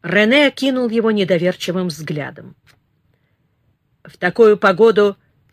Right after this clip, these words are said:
вы перешли горы? Один?»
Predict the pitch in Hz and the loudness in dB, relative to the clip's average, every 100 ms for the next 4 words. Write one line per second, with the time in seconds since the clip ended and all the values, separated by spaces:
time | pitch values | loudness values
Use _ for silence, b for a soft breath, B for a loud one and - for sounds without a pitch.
0 | _ _ _ 143 220 226 202 180 - 208 | _ _ _ -2 0 2 0 0 0 -2
1 | 156 196 277 339 _ _ _ _ _ _ | 0 0 0 -2 _ _ _ _ _ _
2 | _ _ _ 151 165 170 285 | _ _ _ -8 -6 -4 -4